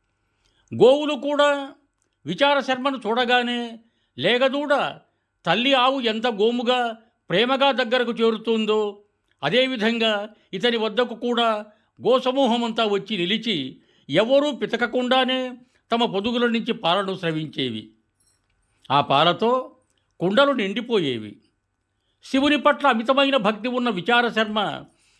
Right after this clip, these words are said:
ఆ పాలతో నిత్యం అభిషేకం చేయాలనుకున్నాడు. ఇందుకోసం ఒకరోజు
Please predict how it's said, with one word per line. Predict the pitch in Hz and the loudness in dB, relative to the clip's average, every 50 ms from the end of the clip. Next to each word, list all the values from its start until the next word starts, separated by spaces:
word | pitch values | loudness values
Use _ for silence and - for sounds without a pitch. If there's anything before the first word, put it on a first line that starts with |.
| - - | -6 -2
ఆ | 180 196 | -2 0
పాలతో | 190 - 175 202 220 233 226 240 247 240 233 226 226 - - _ _ _ _ _ _ _ | 2 2 2 4 4 2 0 0 0 0 0 -2 -4 -12 -20 _ _ _ _ _ _ _
నిత్యం | 233 254 277 254 - - 277 269 285 285 | 0 0 0 0 -2 0 2 2 2 2
అభిషేకం | 240 185 151 - 202 214 208 208 214 | -2 -4 -2 0 0 -2 0 0 -2
చేయాలనుకున్నాడు. | 208 - 180 160 160 160 156 151 147 139 143 - 139 123 123 120 113 104 101 - _ _ _ _ _ _ _ _ _ _ _ _ _ _ _ _ _ _ _ _ - | -2 -2 -4 -2 2 2 2 2 0 -4 -4 -6 -6 -4 -2 -2 -4 -4 -6 -14 _ _ _ _ _ _ _ _ _ _ _ _ _ _ _ _ _ _ _ _ 0
ఇందుకోసం | 262 269 277 302 262 294 294 285 233 277 294 302 | 2 2 4 2 4 6 4 4 4 2 0 0
ఒకరోజు | 285 240 208 240 226 240 254 240 226 262 214 165 143 135 143 | -2 0 0 2 2 2 2 2 0 -4 -4 -4 -6 -10 -12